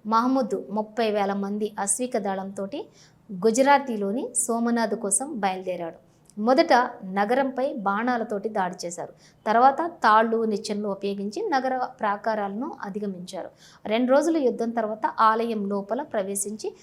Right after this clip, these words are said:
యాభై ఆరు చెక్క స్తంభాలపై ఉండే విగ్రహాలను విరిచేశాడు. ప్రధాన శివలింగం గాలి మీద వేలాడుతూ ఉండటం మహమూద్ను ఆశ్చర్యపరిచింది. గర్భగుడిని తవ్వగా విలువైన రత్నాలు, బంగారం, వెండి విగ్రహాలు బయటకొచ్చాయి. ఒక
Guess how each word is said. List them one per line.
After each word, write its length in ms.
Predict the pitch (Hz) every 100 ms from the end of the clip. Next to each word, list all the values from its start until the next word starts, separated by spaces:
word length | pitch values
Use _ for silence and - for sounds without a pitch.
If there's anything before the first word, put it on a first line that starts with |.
| - - 220
యాభై 260 | 226 226 233
ఆరు 120 | 208 -
చెక్క 160 | 208 226 214
స్తంభాలపై 500 | 208 196 190 185 190 190
ఉండే 180 | 185 190
విగ్రహాలను 560 | 190 196 185 185 214 - - _ _
విరిచేశాడు. 680 | 254 277 - - - 165 - _ _ _ _
ప్రధాన 340 | 254 269 320 277 233
శివలింగం 500 | 202 214 208 202 254 208
గాలి 260 | 208 220 220
మీద 160 | 202 196
వేలాడుతూ 440 | 196 196 196 202 285 254
ఉండటం 320 | 196 190 240 330 - - _ 202
మహమూద్ను 480 | 233 269 262 247 - 202
ఆశ్చర్యపరిచింది. 800 | 190 - 190 185 180 170 180 170 - - _ 226
గర్భగుడిని 640 | 240 262 294 269 240 233 214
తవ్వగా 300 | 196 202 247 220
విలువైన 360 | 214 214 220 202
రత్నాలు, 400 | 196 - 202 202 202 196
బంగారం, 480 | 196 202 196 202 202
వెండి 200 | 208 220 214
విగ్రహాలు 460 | 202 202 190 190 240 220
బయటకొచ్చాయి. 600 | 196 196 175 - 185 - - - - 294
ఒక 140 | 285